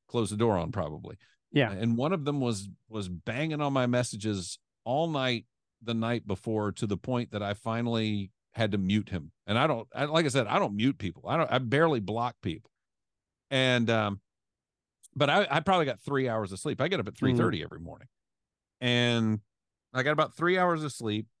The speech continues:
Speaker 1: then
Speaker 2: Mm.
Speaker 1: worked from four A M until pretty much straight through until nine when I finished trivia,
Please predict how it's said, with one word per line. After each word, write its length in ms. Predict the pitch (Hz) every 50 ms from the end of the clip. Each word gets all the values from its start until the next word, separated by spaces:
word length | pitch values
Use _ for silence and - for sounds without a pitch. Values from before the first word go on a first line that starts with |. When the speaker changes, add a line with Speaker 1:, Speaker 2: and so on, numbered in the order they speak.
| _ _ 113
Speaker 1:
then 180 | 120 120 117 110
Speaker 2:
Mm. 20 |
Speaker 1:
worked 380 | 156 - 143 - - - - - _ _ _ _
from 160 | - 113 98
four 320 | - - 143 147 151 151 147
A 160 | 139 135 131
M 220 | 131 131 127 127
until 420 | 117 107 95 - 120 113 110 107 107
pretty 240 | - - 202 254
much 220 | 226 190 151 - -
straight 300 | - - 135 135 127 -
through 180 | 139 139 123
until 600 | 117 110 104 - 117 113 107 107 104 101 98 95 - _ _ _ _ _ _ - - - _ -
nine 640 | 107 107 107 113 120 123 113 101 101 107 113 113
when 140 | 95 98 98
I 80 | 101 92
finished 300 | 107 110 104 92 - -
trivia, 380 | - 123 90 82 78 90 107